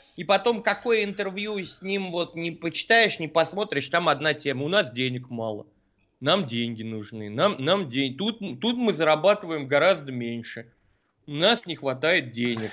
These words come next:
как бы. Де-, де-, вы, вы как бы, блядь, х-, хотите, чтобы все уехали, у всех денег не хватало? Тот же самый Галкин в интервью говорил: "Зарабатываю, говорит, одну чё-то,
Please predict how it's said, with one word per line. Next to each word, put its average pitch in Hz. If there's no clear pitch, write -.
как 107
бы. 101
Де-, 131
де-, 156
вы, 185
вы 196
как 220
бы, 208
блядь, 220
х-, 208
хотите, 220
чтобы 202
все 240
уехали, 233
у 208
всех 202
денег 226
не 151
хватало? 131
Тот 254
же 262
самый 247
Галкин 196
в 165
интервью 175
говорил: 151
"Зарабатываю, 208
говорит, 180
одну 196
чё-то, 214